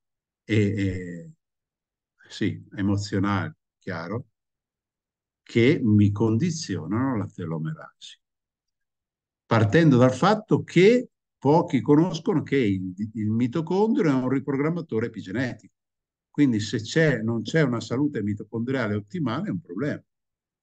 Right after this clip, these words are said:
soprattutto a livello di D N A mitocondriale. Se voglio controllare l'omocisteina, se mi manca la B sei, non gli posso dare la B dodici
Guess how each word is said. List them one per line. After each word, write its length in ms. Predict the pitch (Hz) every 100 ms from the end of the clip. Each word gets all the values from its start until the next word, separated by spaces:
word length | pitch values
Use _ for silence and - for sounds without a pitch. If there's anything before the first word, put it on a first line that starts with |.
| _ _ _
soprattutto 380 | _ - 120 139
a 60 | 120
livello 300 | 104 120 120
di 160 | 104
D 160 | 98 104 95
N 80 |
A 100 | 98
mitocondriale. 800 | 98 90 85 - 80 78 73 - _ _ _ _ _ _ _ _ _ _ _ _ _ _ _ _ _ _ _ _ _ _ _ _ _
Se 160 | -
voglio 180 | 104 110
controllare 380 | 107 107 127 135
l'omocisteina, 760 | 147 147 160 185 190 214 254 -
se 180 | - 104
mi 140 | 98
manca 300 | 104 120 123
la 100 | 135
B 80 | 143 175
sei, 460 | - 135 190 190 _ _ _ _ _ _
non 120 | 104
gli 100 | 95
posso 280 | - 147 131
dare 180 | 107 98
la 120 | 92
B 100 | 95
dodici 600 | 101 104 104 104 98 98